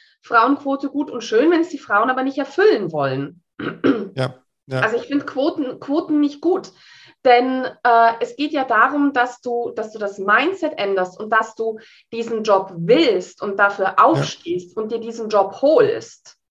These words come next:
Speaker 2: Ja,
Speaker 1: Und
Speaker 2: ja,
Speaker 1: nicht,
Speaker 2: ja.
Speaker 1: dass du ihn bekommst, weil es die Quote gerade vorsieht.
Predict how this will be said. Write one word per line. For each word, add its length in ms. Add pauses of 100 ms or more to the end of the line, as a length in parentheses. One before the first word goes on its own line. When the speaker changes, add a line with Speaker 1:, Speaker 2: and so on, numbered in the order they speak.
(100)
Speaker 2:
Ja, 280 (220)
Speaker 1:
Und 100
Speaker 2:
ja, 60
Speaker 1:
nicht, 200
Speaker 2:
ja. 120
Speaker 1:
dass 240
du 100
ihn 180
bekommst, 600
weil 180
es 120
die 140
Quote 400
gerade 280
vorsieht. 680